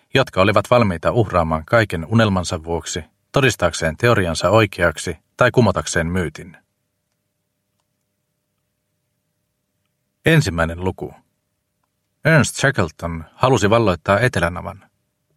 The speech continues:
Kun Ernst Shackleton vuonna tuhat yhdeksänsataaseitsemän suuntasi kohti Antarktista, pelissä oli hänen kunniansa. Parin vuoden takainen nöyryyttävä epäonnistuminen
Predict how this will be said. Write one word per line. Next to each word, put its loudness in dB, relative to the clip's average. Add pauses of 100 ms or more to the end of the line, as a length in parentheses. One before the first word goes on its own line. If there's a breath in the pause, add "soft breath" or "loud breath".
(2250)
Kun 2
Ernst 2
Shackleton 0 (140)
vuonna 4
tuhat 2
yhdeksänsataaseitsemän 0 (100)
suuntasi 2
kohti 0
Antarktista, 0 (320)
pelissä 0
oli -4
hänen 2
kunniansa. -2 (840)
Parin 4
vuoden 0
takainen 2
nöyryyttävä 4
epäonnistuminen 0